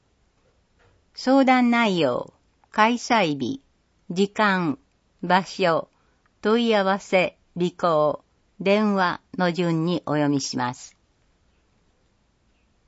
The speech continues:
法律相談、予約制、市職員、弁護士が相談に応じます。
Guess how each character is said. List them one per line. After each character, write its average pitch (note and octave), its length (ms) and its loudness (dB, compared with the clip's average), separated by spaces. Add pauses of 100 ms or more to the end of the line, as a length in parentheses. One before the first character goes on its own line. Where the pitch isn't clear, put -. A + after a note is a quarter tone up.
(680)
法 C4+ 200 6
律 C4 180 4
相 A3 400 0
談、 B2+ 380 -4 (380)
予 F#3 160 -2
約 G3 260 -4
制、 D3 460 -4 (580)
市 B3 240 -2
職 - 380 -2
員、 D#3 260 -2 (100)
弁 G3+ 280 -2
護 G3 160 -2
士 - 280 -14
が D3+ 280 -4 (320)
相 A3+ 260 -2
談 G3 220 2
に F#3 100 -2
応 E3+ 180 -2
じ D#3 140 -4
ま C3+ 180 -2
す。 - 220 -20